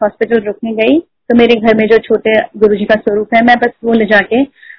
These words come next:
उनके पिलो साइड पे रख दिया। और by chance उनको उसी दिन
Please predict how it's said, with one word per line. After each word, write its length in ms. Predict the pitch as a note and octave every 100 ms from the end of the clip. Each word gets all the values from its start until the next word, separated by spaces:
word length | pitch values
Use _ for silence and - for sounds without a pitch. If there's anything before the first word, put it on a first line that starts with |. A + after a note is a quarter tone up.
| _
उनके 280 | A#3+ A#3+ C4
पिलो 340 | B3+ A#3+ A#3+ A3+
साइड 240 | A#3 G3
पे 220 | - G3+
रख 60 | F#3+
दिया। 260 | - F3+ E3+ - _ _ _ -
और 260 | G#3+ G#3 G3+ - - _
by 120 | B3 D#4
chance 420 | D#4 D4 C#4+ C#4+
उनको 260 | C4+ C4
उसी 360 | D4 - B3+ D4+
दिन 360 | C4 C4 D4